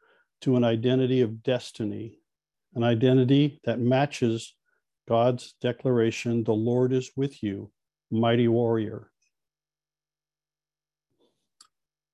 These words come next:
If you don't get anything else today, here's kinda what I'd like you to sort of remember and think about. Questions from God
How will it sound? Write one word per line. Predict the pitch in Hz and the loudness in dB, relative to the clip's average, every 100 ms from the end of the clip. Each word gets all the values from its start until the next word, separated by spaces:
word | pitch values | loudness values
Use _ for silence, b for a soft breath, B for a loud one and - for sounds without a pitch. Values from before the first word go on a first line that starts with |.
| _ - | _ 2
If | 151 151 160 | 2 4 2
you | 156 151 | 4 4
don't | 131 127 120 - - _ _ _ | 2 2 0 -2 -14 _ _ _
get | - 113 | -2 2
anything | 113 117 - 110 | 2 2 0 0
else | 113 - | 0 -2
today, | - 110 117 131 | -4 -2 0 0
here's | 156 156 | -2 -2
kinda | - 139 123 | -4 -4 0
what | 120 | 0
I'd | 117 | -2
like | 110 110 - | -4 -6 -8
you | |
to | 110 | -10
sort | 110 - 110 | -10 -6 -4
of | 113 | 0
remember | 110 113 113 117 | 0 0 0 0
and | 110 107 | -2 -2
think | - 104 | -6 -8
about. | 110 104 101 113 - _ _ _ _ _ _ _ b b b _ _ _ - | -6 -6 -6 -8 -16 _ _ _ _ _ _ _ b b b _ _ _ -6
Questions | - 170 - - 175 185 | 0 2 0 4 6 6
from | - 156 147 | 4 4 4
God | 117 117 104 101 110 | 6 4 4 2 -2